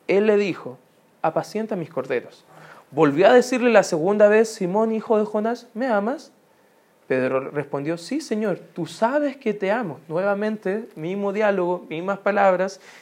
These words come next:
implicadas. Le dijo, "Pastorea mis ovejas". Le dijo la tercera vez, "Simón, hijo de Jonás, ¿me amas?".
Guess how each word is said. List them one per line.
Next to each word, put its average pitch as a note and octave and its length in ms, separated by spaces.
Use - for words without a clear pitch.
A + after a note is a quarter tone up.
implicadas. F3+ 600
Le D3+ 180
dijo, A3+ 500
"Pastorea F3 480
mis D3+ 240
ovejas". - 420
Le F#3 200
dijo C#4+ 320
la C4 160
tercera A#3+ 480
vez, A#3+ 220
"Simón, A3 580
hijo A#3+ 240
de G#3 80
Jonás, D#3+ 520
¿me B2+ 240
amas?". A#3+ 640